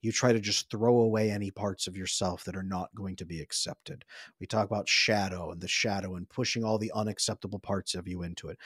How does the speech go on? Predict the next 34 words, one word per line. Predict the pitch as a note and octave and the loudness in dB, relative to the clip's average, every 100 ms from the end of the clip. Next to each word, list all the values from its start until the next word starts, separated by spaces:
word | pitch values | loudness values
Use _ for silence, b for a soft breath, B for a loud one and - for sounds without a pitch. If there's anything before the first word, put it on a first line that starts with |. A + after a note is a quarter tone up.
| B B | B B
A | - | 0
person | B2 A#2+ B2 | 2 4 2
with | G#2+ | 0
attachment | G#2 A#2+ A2+ - G2+ | 2 4 4 2 -2
issues | F#2 F2 - | -2 -2 -2
has | G2+ | -2
a | F#2+ | -2
gigantic | F2 F#2 E2 - A2 G#2+ - G2 - | -2 -4 -4 -4 -2 0 -2 -6 -6
bloated | G2+ G2+ G2+ F2+ | -4 -2 -2 -4
shadow | - G#2 F#2+ F#2 - | -2 0 0 -2 -4
of | F#2+ F#2 | -8 -4
every | - A#2+ A2+ A2+ | 2 2 4 0
part | G#2 G2+ G2 | 0 -4 -4
of | F#2+ | -6
themselves | F#2+ - G2 F2+ - | -8 -2 -2 -2 -6
that's | - - | -8 -4
not | F#2+ | -4
acceptable | F#2 - - F#2+ - F#2+ - B B | -4 -4 -4 -4 -10 -12 -14 B B
or | A#2+ | 2
may | A2+ B2 A#2+ | 6 8 6
not | G#2+ - | 4 2
be | F2+ | -4
acceptable. | F2 - E2 - - - B B B | -4 -4 -6 -8 -20 -20 B B B
You | A2 A#2+ | 2 4
are | |
trying | G#2+ - C3+ C3+ C#3 | 4 4 6 8 6
to | C3+ B2 | 4 2
make | A2 G#2+ - - | 2 0 -4 8
everyone | D#3+ D#3+ B2+ B2+ G#2+ F#2+ E2 - | 10 10 8 4 4 0 -4 -8
in | G2+ | -8
the | G2 | -6
world | F#2 F2 F2+ | -6 -6 -6
like | E2+ - | -6 -6
you. | - | -10